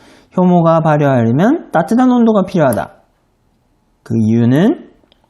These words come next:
따뜻한 창가에 둔 빵 반죽은 부풀고 차가운 냉장고 안에 넣어둔 빵 반죽은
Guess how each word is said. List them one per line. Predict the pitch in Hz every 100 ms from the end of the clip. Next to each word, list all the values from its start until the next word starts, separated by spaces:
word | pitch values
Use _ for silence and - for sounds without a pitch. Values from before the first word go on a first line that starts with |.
| _
따뜻한 | 127 123 - 139 139
창가에 | 143 147 127 120 110 131
둔 | 143 143 131
빵 | 143 143
반죽은 | 135 135 123 127
부풀고 | 127 113 123 110 110 180 285 - _
차가운 | - 175 165 160 165 165 175
냉장고 | 170 113 123 139 143 151
안에 | 151 143 156
넣어둔 | 120 117 113 180 285 - _
빵 | 175 175
반죽은 | 147 151 123 104 120 214 339